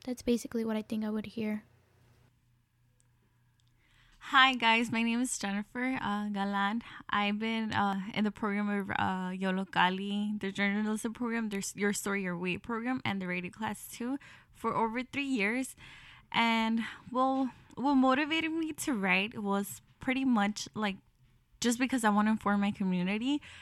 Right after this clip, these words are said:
Speaker 2: And I think that sometimes, like, the youth doesn't have the voice to give to the community.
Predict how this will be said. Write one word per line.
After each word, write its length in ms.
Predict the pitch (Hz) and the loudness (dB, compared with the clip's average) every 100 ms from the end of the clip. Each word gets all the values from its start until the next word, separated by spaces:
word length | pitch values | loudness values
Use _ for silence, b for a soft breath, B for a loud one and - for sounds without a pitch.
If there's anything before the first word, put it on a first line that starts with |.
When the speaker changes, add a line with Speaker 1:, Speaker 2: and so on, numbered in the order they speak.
| B | B
Speaker 2:
And 180 | - 226 | 0 4
I 120 | 220 | 4
think 260 | 220 262 269 | 2 2 4
that 220 | 262 233 | 4 2
sometimes, 640 | - 208 214 - 233 226 | 0 2 2 2 0 0
like, 180 | 214 208 | -2 -4
the 100 | - | -4
youth 280 | 202 208 202 - | -2 0 -2 -2
doesn't 280 | 208 208 214 | -2 0 2
have 240 | 208 196 | 4 2
the 80 | 180 | 0
voice 640 | 180 185 170 196 269 - - | -4 0 2 2 -2 -8 -14
to 60 | 254 | -10
give 260 | 254 285 285 - - | -4 -2 -4 -10 -10
to 400 | 294 277 285 285 | -6 -4 -4 -4
the 140 | - 277 | -2 2
community. 560 | 277 262 277 277 294 | 4 4 4 4 0